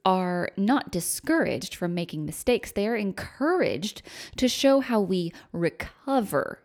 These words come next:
from musical mistakes. And that's because the production is the behind the scenes work. So, product versus process, entertainment versus education, um,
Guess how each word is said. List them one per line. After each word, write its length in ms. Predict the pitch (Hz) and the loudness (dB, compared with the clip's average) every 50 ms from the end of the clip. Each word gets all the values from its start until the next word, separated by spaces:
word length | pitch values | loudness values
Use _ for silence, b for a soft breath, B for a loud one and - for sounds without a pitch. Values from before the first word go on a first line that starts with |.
| _ - | _ -8
from 260 | - - 190 175 165 | -2 0 0 2 2
musical 440 | 165 160 160 151 - - - - - | 0 0 0 0 -2 -4 -6 -6 -8
mistakes. 500 | - - - - - - - - - - | -10 -8 -10 -8 -6 -8 -8 -8 -10 -8
And 220 | - - 185 180 175 | -4 -2 -2 0 -2
that's 240 | 160 170 202 - - | -2 -4 -6 -4 -2
because 420 | - 330 - - 180 143 - - B B B B B - | -2 -2 -2 0 0 0 0 -2 B B B B B -2
the 100 | 190 185 | -2 -2
production 800 | - - - 175 175 - 311 359 - - - - 208 156 147 - - _ _ _ | -2 -4 -6 -2 2 2 2 2 2 -2 -2 -2 0 0 -2 -4 -10 _ _ _
is 480 | 349 359 277 - - - - 180 - - - - | 4 4 6 4 4 0 -2 -4 -6 -6 -8 -8
the 100 | - 170 | -4 0
behind 420 | 170 175 175 170 151 143 135 135 | 0 0 0 0 0 0 0 0
the 80 | 170 156 | -2 -4
scenes 420 | - - - 139 127 127 117 - - _ _ _ _ _ | -4 -2 -2 -2 -2 -2 -4 -8 -10 _ _ _ _ _
work. 340 | - 160 - - - - - - _ _ _ _ _ _ _ _ _ _ | 0 0 0 0 -4 -12 -18 -18 _ _ _ _ _ _ _ _ _ _
So, 260 | - - 247 - - b b b b b b b _ _ | 0 0 0 0 0 b b b b b b b _ _
product 560 | - - 220 220 214 233 254 240 - - - - _ _ _ - | -2 2 2 4 4 4 2 0 -2 -8 -14 -16 _ _ _ -8
versus 280 | - 156 185 214 233 - | -8 -4 -4 -4 -6 -4
process, 600 | - - 160 160 - - 160 240 - - - - _ _ _ _ _ _ _ _ _ _ | -2 -2 -2 -2 -2 -4 -4 -4 -4 -6 -12 -14 _ _ _ _ _ _ _ _ _ _
entertainment 760 | 185 185 - 214 202 - 202 190 175 165 165 202 285 - - - - _ | -6 -4 -4 -4 -6 -4 -2 -2 0 2 2 2 2 0 -2 -6 -14 _
versus 380 | - 151 170 170 - 185 175 - - _ _ - | -6 -6 -4 -2 -2 -2 -4 -4 -8 _ _ -2
education, 680 | 185 180 196 190 - 156 139 - - 156 196 254 - B B B B B B B B B B B _ - | -2 -2 -2 -4 -4 -6 -6 -4 -4 -4 -4 -4 -4 B B B B B B B B B B B _ 2
um, 520 | 185 180 170 165 160 165 170 160 127 | 2 4 4 2 0 0 -2 -4 -6